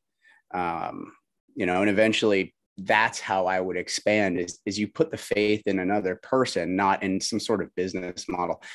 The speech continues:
You teach somebody your ways and then you pass, you pass that torch on in that way. Um, so that, that's how, that's my plan with expansion. You know, it's,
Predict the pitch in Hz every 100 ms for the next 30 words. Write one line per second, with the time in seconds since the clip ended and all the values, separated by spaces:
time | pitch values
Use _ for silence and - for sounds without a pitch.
0 | - 120 117 147 135 - 127 117 107 98
1 | 98 120 113 95 98 107 - 98 98 92
2 | - 95 92 90 - - - _ - 98
3 | 120 95 92 90 85 - 90 - 87 85
4 | 80 90 85 73 76 - _ - - -
5 | - _ - 82 - - _ _ _ -
6 | 131 143 147 139 135 - 117 123 127 123
7 | 117 123 110 101 90 - 98 95 95 90
8 | 90 90 92 - -